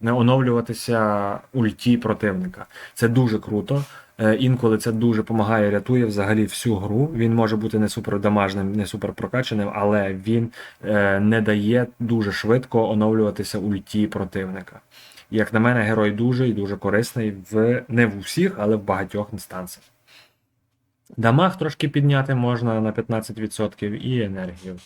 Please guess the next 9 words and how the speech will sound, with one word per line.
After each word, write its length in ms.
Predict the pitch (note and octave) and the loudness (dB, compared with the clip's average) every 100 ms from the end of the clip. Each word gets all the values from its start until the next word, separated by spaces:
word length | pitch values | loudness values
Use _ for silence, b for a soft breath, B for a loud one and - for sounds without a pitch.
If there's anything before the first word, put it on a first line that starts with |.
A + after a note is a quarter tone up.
| _ | _
частіше 460 | - - A2 - F#2+ | -18 -10 -8 -6 -8
бити 320 | F2+ E2+ G2+ _ _ b b _ | -10 -12 -18 _ _ b b _
при 440 | - A2 A2+ G#2+ G#2 | 2 4 4 2 0
використанні, 720 | G#2 F#2+ F#2+ - G#2+ G2+ G2+ | -4 -6 -6 -2 0 0 -2
е, 500 | G2 G2 G2 F#2+ F#2 | -6 -8 -8 -6 -8
сувоїв 500 | F2+ G#2 F#2+ F#2+ F#2+ - _ | -6 -6 -6 -6 -8 -12 _
для 300 | F#2+ G2 G2 | -10 -4 -2
посилень. 640 | G2 - G#2 - F#2 F#2 - _ _ _ _ b b b _ _ _ A#2+ | -4 -8 -8 -8 -12 -16 -20 _ _ _ _ b b b _ _ _ 2
Е, 180 | A2 | 2